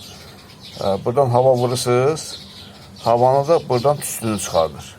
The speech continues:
Bura bir dənə şlanq qoşursunuz, şlanqı da aparırsınız vakuum sisteminə. Deşiyi də açanda tələsməyin, biraz böyük eləməyin. On ikili olmalıdır. Görürsünüz, biri xarab eləmiş.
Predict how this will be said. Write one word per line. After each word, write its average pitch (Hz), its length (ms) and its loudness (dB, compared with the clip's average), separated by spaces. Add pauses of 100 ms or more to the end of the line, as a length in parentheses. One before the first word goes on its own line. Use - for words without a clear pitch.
(160)
Bura 139 180 2
bir 143 60 0
dənə 123 140 4
şlanq 127 260 -2
qoşursunuz, 131 440 -6
şlanqı 117 300 2
da 110 60 4
aparırsınız 104 360 0
vakuum 98 240 -2
sisteminə. - 460 -14 (640)
Deşiyi 147 280 0
də 180 80 6
açanda 143 320 2
tələsməyin, 98 560 0
biraz 117 280 0
böyük 113 280 4
eləməyin. 98 300 0
On 127 160 -2
ikili 127 260 -2
olmalıdır. 98 480 2
Görürsünüz, 123 380 -4
biri 127 100 -2
xarab 107 320 2
eləmiş. 90 300 -4